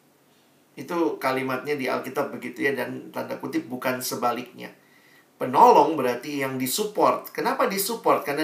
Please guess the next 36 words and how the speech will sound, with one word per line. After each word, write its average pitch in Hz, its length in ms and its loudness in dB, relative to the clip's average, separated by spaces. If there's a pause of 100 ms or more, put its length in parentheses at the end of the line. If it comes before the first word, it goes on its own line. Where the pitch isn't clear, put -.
dia 151 240 4
yang 180 80 -2
memimpin, 214 560 -2
kira-kira 151 320 0
seperti 139 480 -8
itu. - 160 -14 (640)
Ya. 208 240 0 (460)
Jadi 247 180 0
sekali 240 400 4
lagi 240 240 6
mari 262 240 0
lebih 208 300 0
positif 175 500 -2
melihat. 139 480 -2
Memang 233 480 2
yang 196 240 -2
membuat 180 560 0
ini 180 160 -4
semua 151 400 0
hancur 135 840 -2 (560)
ketika 160 480 -2
sudah 165 240 2
jatuh 147 320 0
dalam 123 240 0
dosa, 143 480 4
ya, 175 240 0
kita 196 320 -8
kayak 180 480 -2
dibelenggu 160 880 4
dengan 147 320 -2
pemikiran 147 720 0
kalau 135 320 0
memimpin 135 560 -6
itu 131 320 -4
pasti 127 320 -4
opresif, 131 800 -4